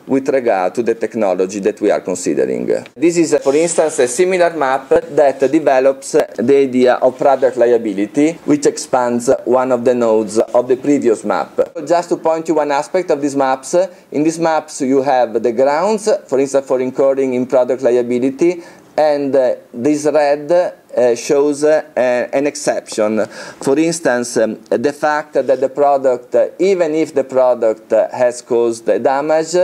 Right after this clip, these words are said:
the fact that the product was developed, uh, on the basis of the existing state of the art, uh, is an exception that makes so that there will be no product liability, even though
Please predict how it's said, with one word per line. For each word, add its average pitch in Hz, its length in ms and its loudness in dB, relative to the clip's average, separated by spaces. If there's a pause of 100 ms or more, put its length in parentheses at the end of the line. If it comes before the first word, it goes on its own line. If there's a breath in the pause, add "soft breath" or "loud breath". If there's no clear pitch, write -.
(320 loud breath)
the 139 160 0
fact 147 420 -2
that 117 320 0
the 120 80 0
product 127 480 0
was 120 200 0
developed, 123 640 0
uh, 104 220 4
on 123 80 -2
the 120 100 0
basis 120 580 -2
of 117 180 -2
the 117 80 2
existing 160 440 -2
state 139 320 -2
of 139 120 0
the 151 100 2
art, 113 380 0
uh, 95 80 2 (280 loud breath)
is 151 200 0
an 143 100 0
exception 131 640 0 (220)
that 117 560 0
makes 151 300 0
so 127 200 0
that 127 160 0
there 123 80 2
will 135 160 0
be 139 140 2
no 151 180 2
product 127 400 0
liability, 127 800 0 (220 loud breath)
even 165 400 0
though 135 360 0